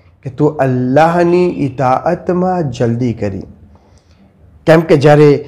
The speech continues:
રૂહ નીકળતી વખતે અમુક ઇન્સાન એવા છે કે જેમને બહુ જ તકલીફ થાય છે, અમુક એવા છે જલ્દીથી નીકળી જાય છે, તો રૂહ કહે છે કે, "અલ્લાહની ઇતાઅત કરવામાં તું જલ્દી કરી."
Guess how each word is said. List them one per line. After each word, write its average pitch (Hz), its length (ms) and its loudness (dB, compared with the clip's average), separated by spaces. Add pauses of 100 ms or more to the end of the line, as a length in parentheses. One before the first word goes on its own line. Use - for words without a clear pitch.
(360)
રૂહ 180 260 6
નીકળતી 160 500 2
વખતે 143 680 -2 (240)
અમુક 151 260 0
ઇન્સાન 143 480 0
એવા 139 300 2
છે 127 320 -2 (340)
કે 143 60 -2
જેમને 139 320 0
બહુ 143 600 -2
જ 147 220 -8
તકલીફ 127 460 -4
થાય 104 200 -6
છે, 80 240 -12 (360)
અમુક 185 280 2
એવા 147 300 2
છે 135 380 -2 (240)
જલ્દીથી 160 640 2
નીકળી 143 400 0
જાય 120 220 -2
છે, 113 260 -6 (340)
તો 135 100 -6
રૂહ 143 200 0
કહે 127 260 0
છે 127 160 -4
કે, 143 140 -4
"અલ્લાહની 139 760 -2
ઇતાઅત 127 420 -4
કરવામાં 113 520 -6
તું 190 340 -2 (520)
જલ્દી 113 480 -2
કરી." 104 540 -6